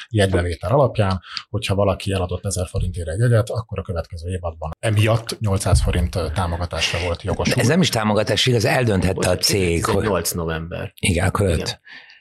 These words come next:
Speaker 2: Tehát ő eldönthette a cég, hogy az államkasszába fizeti be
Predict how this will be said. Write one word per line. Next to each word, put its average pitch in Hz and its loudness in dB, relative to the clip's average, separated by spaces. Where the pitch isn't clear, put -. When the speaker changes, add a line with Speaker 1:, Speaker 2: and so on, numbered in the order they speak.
Speaker 2:
Tehát 95 -2
ő 135 4
eldönthette 95 2
a 87 2
cég, 120 0
hogy 82 0
az 78 2
államkasszába 95 2
fizeti 123 2
be 120 4